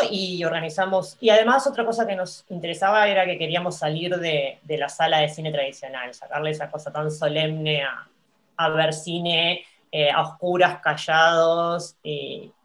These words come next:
y entrando y saliendo a cierta hora y sintiéndose culpable si uno se quiere ir antes.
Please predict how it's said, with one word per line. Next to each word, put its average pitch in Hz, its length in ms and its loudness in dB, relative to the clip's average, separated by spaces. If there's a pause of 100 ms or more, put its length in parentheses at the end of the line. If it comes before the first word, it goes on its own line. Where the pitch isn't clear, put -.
(120)
y 143 260 -12
entrando 165 360 0
y 165 60 -4
saliendo 160 500 0
a 143 240 4
cierta 151 460 0
hora 156 360 4
y 151 60 0
sintiéndose 170 480 -6
culpable 170 520 2
si 151 180 -6
uno 170 260 -4
se 151 180 -12
quiere 170 200 -6
ir 160 120 -2
antes. - 640 -6